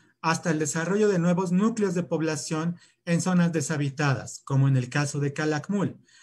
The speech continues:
lo cual tendría un impacto mayúsculo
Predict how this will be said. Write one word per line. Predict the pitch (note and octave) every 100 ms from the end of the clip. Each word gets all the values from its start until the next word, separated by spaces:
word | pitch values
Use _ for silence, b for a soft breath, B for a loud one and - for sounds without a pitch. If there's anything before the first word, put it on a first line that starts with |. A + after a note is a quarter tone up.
| b
lo | - D#3+
cual | D#3+ G3+
tendría | G3 G#3 F3+ F3
un | F3
impacto | E3 - F3+ F3+ A3
mayúsculo | F3+ C#3+ D3+ C#3 - C#3 E3 F3